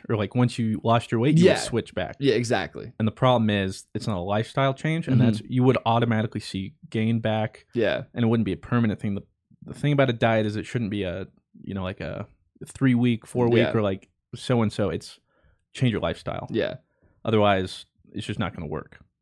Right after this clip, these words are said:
Speaker 1: And that's been shown with every diet. And that's what I, I think I mentioned on, like, my workout transformation video. They did a research, and across every kind of, like, diet fad,
Speaker 2: Yeah.
Speaker 1: like, all the buzzwords, like,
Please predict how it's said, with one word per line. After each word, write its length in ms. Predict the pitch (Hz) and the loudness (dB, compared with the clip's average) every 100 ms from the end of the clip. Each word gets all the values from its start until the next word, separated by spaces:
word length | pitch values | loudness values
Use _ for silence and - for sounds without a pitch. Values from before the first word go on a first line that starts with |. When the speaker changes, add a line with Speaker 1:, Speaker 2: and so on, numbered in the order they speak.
| _ | _
Speaker 1:
And 160 | - 101 | -10 -6
that's 120 | 90 | -6
been 160 | - 90 | -8 -10
shown 180 | - 87 | -8 -8
with 100 | 85 | -8
every 160 | 87 85 | -8 -6
diet. 220 | 82 80 | -6 -4
And 80 | 113 | -4
that's 220 | 110 - | -4 -4
what 260 | 120 117 - - | -2 -2 -4 -2
I, 360 | 107 104 95 - | 0 2 -2 -6
I 40 | |
think 160 | - 160 | -4 -2
I 40 | |
mentioned 300 | 117 113 110 | -2 -4 -4
on, 60 | 101 | -6
like, 100 | 98 | -4
my 120 | 98 | -6
workout 420 | 92 98 - 98 - | -4 -6 -4 -6 -4
transformation 540 | 113 104 107 110 131 | -6 -4 -2 -4 -2
video. 260 | 131 135 131 _ _ _ _ - | -2 -2 -4 _ _ _ _ -2
They 80 | 127 | 2
did 160 | 139 | 4
a 140 | 123 101 _ | 2 -2 _
research, 640 | 123 123 135 - 98 - - _ _ - | -2 0 0 0 -2 -4 -20 _ _ -8
and 100 | 117 | -4
across 280 | 117 120 - - | 0 -2 -2 -2
every 320 | 117 120 127 | -2 0 -2
kind 280 | 123 120 113 | -2 -2 -2
of, 100 | 107 | -2
like, 220 | 104 - - _ _ _ - 110 | -4 -6 -20 _ _ _ -12 -4
diet 400 | 104 104 104 - | -2 0 -2 -6
fad, 460 | - 92 95 95 120 | -6 -4 -6 -8 -2
Speaker 2:
Yeah. 120 | 113 | 0
Speaker 1:
like, 80 | 113 | 0
all 140 | 107 | 0
the 140 | 104 | 0
buzzwords, 640 | 107 110 104 104 95 95 - | -2 0 -2 -2 -4 -4 -6
like, 220 | 101 | -8